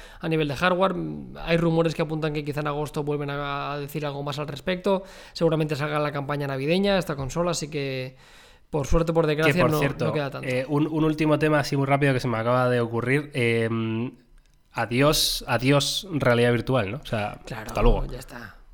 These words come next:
Speaker 1: Es que,
Speaker 2: O
Speaker 1: es
Speaker 2: sea,
Speaker 1: que
Speaker 2: que
Speaker 1: para qué, yo sinceramente no sé.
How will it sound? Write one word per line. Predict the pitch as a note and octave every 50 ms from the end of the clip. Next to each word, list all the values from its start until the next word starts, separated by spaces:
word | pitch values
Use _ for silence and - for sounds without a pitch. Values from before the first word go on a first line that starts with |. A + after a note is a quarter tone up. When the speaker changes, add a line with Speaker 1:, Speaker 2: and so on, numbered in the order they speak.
| - - - - -
Speaker 1:
Es | F3 E3 -
que, | E3 D#3 D#3
Speaker 2:
O |
Speaker 1:
es | D3+ C3+
Speaker 2:
sea, | A#2+ A2+
Speaker 1:
que | A2+
Speaker 2:
que | D3
Speaker 1:
para | D3+ C#3 C3+ C3
qué, | B2+ C3+ C3+ C3+ C#3
yo | C#3+ C#3+
sinceramente | C3 D3 C#3+ C#3 C#3 C3+ C3 C3 C3 C3 C3+ C3
no | B2+ C3 B2+
sé. | - B2+ B2